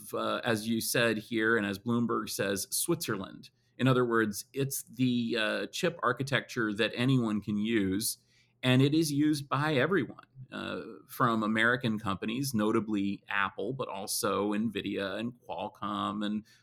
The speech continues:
you know, Marvell and <laughs> Micron and Broadcom and even Intel, but also, of course, international companies. Samsung,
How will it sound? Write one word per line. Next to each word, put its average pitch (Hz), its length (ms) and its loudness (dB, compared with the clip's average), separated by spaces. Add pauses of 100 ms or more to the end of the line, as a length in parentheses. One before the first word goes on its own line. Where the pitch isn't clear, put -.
(140)
you 110 80 -4
know, 98 160 -2
Marvell 104 680 -2
and 110 140 -4
<laughs> - 20 -4
Micron 107 580 -2
and 117 200 -2
Broadcom 110 880 2
and 110 200 -2 (220)
even 143 260 6
Intel, 143 640 -4 (380)
but 139 180 2
also, 131 440 2
of 110 160 -2
course, 113 320 -2
international 120 560 -2
companies. - 460 -12
Samsung, 117 1120 0